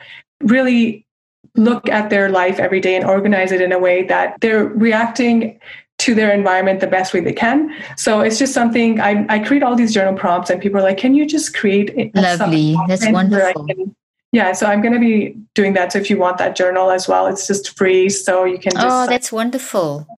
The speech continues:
Speaker 2: That's, yeah, that's fantastic. That's wonderful. While we're on that note, I'm sure the journaling will help that a lot. You, you talk a little bit, I wanna ask you one more question, if that's okay. You talk about mind reading and how can we avoid this. So let's just quickly talk about that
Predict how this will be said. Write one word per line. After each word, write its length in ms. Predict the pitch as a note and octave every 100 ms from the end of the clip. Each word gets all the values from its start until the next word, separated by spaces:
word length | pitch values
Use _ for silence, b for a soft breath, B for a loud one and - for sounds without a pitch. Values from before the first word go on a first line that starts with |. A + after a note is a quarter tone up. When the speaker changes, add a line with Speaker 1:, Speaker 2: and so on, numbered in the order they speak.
| _ _
Speaker 2:
That's, 420 | G3+ G3+ - - -
yeah, 180 | G#3+ G#3+
that's 300 | G3 A3+ -
fantastic. 600 | A#3 G#3 A#3 A3 - F3
That's 200 | F#3+ G3
wonderful. 480 | F3+ G3 A3+ F3+ D#3+
While 240 | G3+ A3+
we're 100 | B3
on 120 | G3+
that 180 | G3 F#3+
note, 260 | G3+ D#3 - -
I'm 120 | F#3+
sure 180 | - G#3
the 100 | F#3
journaling 340 | F#3+ F#3+ F3+
will 100 | F3
help 240 | F3+ F3
that 100 | F3+
a 60 | E3+
lot. 240 | F3 E3+
You, 80 | F#3
you 200 | D#3+ G3
talk 280 | F#3+ A#3 A3
a 20 |
little 160 | G3 F#3+
bit, 160 | F#3+ -
I 40 |
wanna 220 | F#3 F#3 -
ask 160 | -
you 80 | F3+
one 200 | F3 F#3+
more 100 | F3
question, 380 | - E3+ - E3+
if 80 | D#3+
that's 240 | D#3+ -
okay. 360 | D#3+ - E3+ D3+
You 100 | G3+
talk 220 | G#3 A#3+ A#3
about 320 | G#3 F#3+ F3+
mind 360 | E3 F3 F#3+
reading 280 | F3 D#3 D#3
and 120 | D#3
how 140 | E3 E3
can 180 | - F3+
we 80 | D#3+
avoid 300 | D#3 D#3 D3+
this. 160 | C#3
So 80 | F3+
let's 180 | F#3+ -
just 160 | E4+
quickly 220 | - D#4 G#3
talk 280 | A3+ G3+
about 300 | E3+ E3+ D#3+
that 240 | D#3+ D3